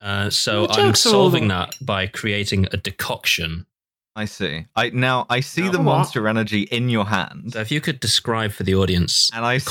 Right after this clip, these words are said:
Speaker 1: combination.
Speaker 3: also in your other hand, uh, so it's a
Speaker 2: Wow.
Speaker 3: monster energy punch and a bottle of Havana Club, the politically correct Cuban whiskey.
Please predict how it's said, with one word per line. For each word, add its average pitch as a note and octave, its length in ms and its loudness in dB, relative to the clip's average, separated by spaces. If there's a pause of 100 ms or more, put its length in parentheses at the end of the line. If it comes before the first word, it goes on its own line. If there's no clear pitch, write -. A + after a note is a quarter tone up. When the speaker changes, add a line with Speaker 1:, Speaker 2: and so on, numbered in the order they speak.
Speaker 1:
combination. F#3 280 4
Speaker 3:
also E3+ 300 4
in E3 100 4
your C3+ 160 0
other F#3 260 2
hand, F2+ 560 -2 (540)
uh, B2+ 100 -6
so C3+ 180 -2
it's G3 360 4
a F#3+ 40 4
Speaker 2:
Wow. D#3+ 100 4
Speaker 3:
monster A#3+ 380 0
energy G#3 380 0
punch C3+ 840 -4 (180)
and G2+ 380 0
a A2+ 120 2
bottle D3+ 340 0
of F3 100 0
Havana C#3 600 0
Club, F#2 560 -2
the G#2+ 420 0 (160)
politically B2 800 -2 (440)
correct C#3 680 -4
Cuban F2 640 -2
whiskey. - 540 -8